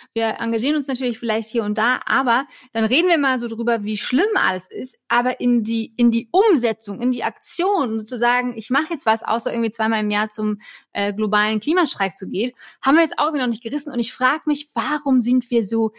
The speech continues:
lethargisch, was das angeht? Oder, oder ist es okay, dass wir einfach uns den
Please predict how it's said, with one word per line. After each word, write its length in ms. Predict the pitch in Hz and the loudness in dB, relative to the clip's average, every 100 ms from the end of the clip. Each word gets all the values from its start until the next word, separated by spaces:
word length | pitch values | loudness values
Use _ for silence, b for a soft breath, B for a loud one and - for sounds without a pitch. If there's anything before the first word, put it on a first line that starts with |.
| B B | B B
lethargisch, 720 | 214 214 - - 285 247 180 - | -2 -2 -2 -6 -2 -2 -2 -4
was 140 | 165 | -8
das 220 | - 170 | -8 -10
angeht? 420 | - - - - - | -8 -8 -8 -14 0
Oder, 300 | 254 254 - | 2 4 0
oder 420 | 240 247 240 - _ _ _ _ _ - | 0 2 0 -2 _ _ _ _ _ -4
ist 120 | 269 | -2
es 100 | 277 | -2
okay, 280 | 247 - 277 | -4 -2 0
dass 200 | 233 220 | 0 2
wir 160 | 220 202 | 0 0
einfach 300 | 196 208 196 | -2 -6 -6
uns 260 | 202 - | -8 -8
den 420 | - 196 196 185 | -8 -4 -4 -6